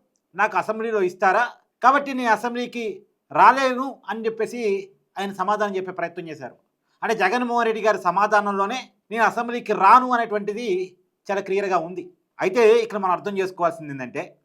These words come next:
వైసీపీకి సంబంధించినటువంటి పదకొండు మంది ఎమ్మెల్యేలు, ఒక్క జగన్మోహన్ రెడ్డి గారు మినహా మిగతా పది మంది ఎమ్మెల్యేలు నెలవారీ జీతం తీసుకుంటున్నారు. ఆంధ్రప్రదేశ్లో ఒక ఎమ్మెల్యే జీతం రెండున్నర లక్షల పైగా ఉంది. వాళ్ళందరూ కూడా జీతాలు తీసుకుంటున్నారు. వైసీపీకి సంబంధించినటువంటి పదకొండు మంది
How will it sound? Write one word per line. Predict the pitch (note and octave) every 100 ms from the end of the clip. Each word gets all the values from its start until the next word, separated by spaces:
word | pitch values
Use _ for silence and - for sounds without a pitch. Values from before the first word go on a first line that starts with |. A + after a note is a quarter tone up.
| _ D3
వైసీపీకి | A3+ C#4 C#4+ C4+ B3
సంబంధించినటువంటి | A#3+ A#3 A3+ A#3 A3+ A3
పదకొండు | A3 G3+ G#3+ A3
మంది | G#3 G3+
ఎమ్మెల్యేలు, | F#3+ G3 F#3 F3 C#3+ - -
ఒక్క | E3+ F#3
జగన్మోహన్ | G3 F#3+ G#3 A#3 A3+ A3
రెడ్డి | G3+ G3+
గారు | F#3+
మినహా | F3 E3+ G#3+ G#3+ _ _
మిగతా | G3+ A3+ C4
పది | A3+ A3
మంది | A3 G#3+
ఎమ్మెల్యేలు | G#3 G3 F#3+ F#3 F#3+ A3+ F3 - _
నెలవారీ | E3 A3 C#4 C#4+ C4+ A3
జీతం | A#3 A3+ G#3
తీసుకుంటున్నారు. | G3 F#3+ D3 A#2+ - _ _ D3+
ఆంధ్రప్రదేశ్లో | G3+ G#3+ G#3+ G3 G#3 A3 A3+ G#3+ _ _
ఒక | D#3+ F#3
ఎమ్మెల్యే | F3 G3 G#3+ F#3+
జీతం | F#3 F#3 A3+ F3
రెండున్నర | E3+ F#3+ F#3 E3+
లక్షల | D#3+ G3+ F#3+
పైగా | E3+ D#3+ D3+
ఉంది. | A2+ - _ _ _ _ _ _
వాళ్ళందరూ | F3 G3 G3 A3+
కూడా | A3 A3+
జీతాలు | G3+ G#3 F3+
తీసుకుంటున్నారు. | E3 - A#2+ G2+ _ _ _ _ B2
వైసీపీకి | G#3+ C4+ C#4+ C#4+ C4+
సంబంధించినటువంటి | B3 B3+ B3 A#3+ A#3
పదకొండు | - G3 A3+ A#3+
మంది | A3+ F#3+ F#3